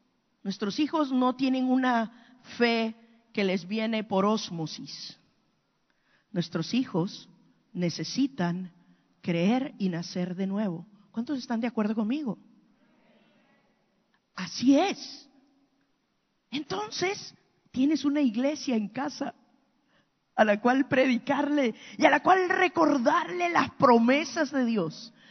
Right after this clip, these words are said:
Y tienes una gran multitud de personas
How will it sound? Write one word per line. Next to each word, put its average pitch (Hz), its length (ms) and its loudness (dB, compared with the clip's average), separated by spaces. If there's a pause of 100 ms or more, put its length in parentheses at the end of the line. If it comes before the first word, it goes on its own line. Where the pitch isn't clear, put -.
(180)
Y 185 120 -2
tienes 220 360 2
una 214 220 2
gran 226 300 2
multitud 254 720 0 (1040)
de 185 100 -2
personas 175 760 -2